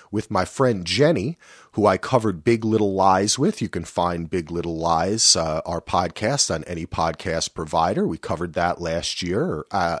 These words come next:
yeah, it was last year, but last summer. And we talked about The Circle, uh, which is a great new reality show on Netflix. And we did a whole hour and a half about that one. So I'm gonna tag that onto the end of this podcast.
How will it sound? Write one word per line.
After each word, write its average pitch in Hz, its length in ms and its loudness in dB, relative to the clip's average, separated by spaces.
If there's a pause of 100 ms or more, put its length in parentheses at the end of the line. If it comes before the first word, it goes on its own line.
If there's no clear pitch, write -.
yeah, 208 140 4
it 113 80 4
was 220 200 4
last 131 340 4
year, 147 160 6
but 90 160 -2
last 87 280 0
summer. 120 360 2 (480)
And 117 200 0
we 175 100 2
talked 139 320 4
about 143 300 4
The 131 80 4
Circle, - 640 8 (800)
uh, 98 280 -2
which 117 240 0
is 110 120 0
a 110 40 2
great 139 420 4
new 139 160 6
reality 120 600 6
show 120 340 4
on 107 180 2
Netflix. 160 760 2 (420)
And 92 200 0
we 101 140 2
did 101 260 4
a 87 80 6
whole 101 480 6
hour 107 340 8
and 87 100 2
a 71 40 -2
half - 400 0
about 92 300 2
that 123 220 4
one. 92 180 -2
So - 140 4
I'm 190 80 6
gonna 110 140 0
tag 165 600 2
that 170 520 4
onto 113 400 2
the 101 180 -2
end 135 220 2
of 117 80 2
this - 220 4
podcast. 85 800 0